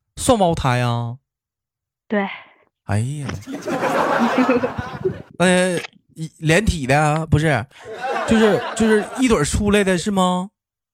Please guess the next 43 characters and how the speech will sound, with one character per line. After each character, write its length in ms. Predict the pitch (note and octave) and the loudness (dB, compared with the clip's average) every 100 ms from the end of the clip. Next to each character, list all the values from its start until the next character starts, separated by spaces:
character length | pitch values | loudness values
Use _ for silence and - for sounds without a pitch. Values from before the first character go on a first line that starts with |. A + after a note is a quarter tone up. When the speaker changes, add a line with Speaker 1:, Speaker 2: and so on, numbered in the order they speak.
| _ _ - F#4 C4+ _ B3+ - _ _ _ _ _ _ | _ _ -18 -16 -16 _ -16 -16 _ _ _ _ _ _
Speaker 2:
嗯。 240 | G#3+ G#3 - _ _ _ - | -10 -10 -16 _ _ _ -2
Speaker 1:
啊， 560 | B2+ B2 A2+ G#2 E2+ - | 0 0 -2 -4 -8 -12
嗯， 240 | D#3 D#3 D3+ | -8 -8 -4
那 100 | G3+ | -4
你 240 | G#3+ C#3+ B2+ | -4 -4 0
多 160 | D#3 | 2
大 220 | A3 C4 | 2 2
呀？ 320 | A3 G3+ G3 G#3 _ _ _ _ _ _ _ _ | 2 0 -2 -8 _ _ _ _ _ _ _ _
Speaker 2:
十 200 | - - | -14 -8
八。 220 | A3+ A3+ - _ _ | -6 -6 -12 _ _
Speaker 1:
十 240 | - - | -4 0
八 240 | D3 C#3+ B2+ | 2 2 -2
岁。 340 | - C#3+ - _ - C4+ C#4+ F4+ B3+ C4 | -4 -6 -6 _ -20 -16 -10 -6 -4 -2
<laughs> 760 | - - - - - - - | -2 -2 -2 -2 -4 -6 0
俩 160 | E3+ F3+ | 4 6
人 80 | B3+ | 4
长 180 | G#3+ D#3 | 2 2
得 80 | |
一 100 | E3 | 2
样 220 | E3 A#3+ A3 | 4 2 2
吗？ 400 | F3+ D#3+ E3 E3+ | 0 0 -4 -8
像 240 | - C#4 | 0 2
不 60 | G#3+ | 2
像 260 | D#3 E3 C#3+ | 0 0 0
啊， 80 | |
你 100 | B2 | -2
俩 220 | B2 A2+ G2+ | 0 0 0
呀？ 280 | G#2 G#2 A#2 _ _ _ _ _ _ _ _ _ _ | 0 -2 -6 _ _ _ _ _ _ _ _ _ _
Speaker 2:
还 180 | - A3 | -12 -12
行 240 | - G3+ | -6 -6
吧， 120 | G3+ G#3+ - D4+ | -6 -8 -16 -10
还 100 | G#3 | -10
行。 340 | - G3+ G#3+ - _ _ | -6 -8 -8 -14 _ _
Speaker 1:
还 160 | - C3+ | 0 0
一 100 | G#2+ | 2
样 220 | A2 G#2+ | 0 -2
行。 260 | F#2+ E2+ - | -4 -8 -6
你 120 | B2 | -2
听 180 | C3 B3 | 0 0
我 80 | C3 | -2
节 180 | G#2 A2 | -2 -2
目， 180 | F3 | -2
他， 240 | D#3+ - | -4 -2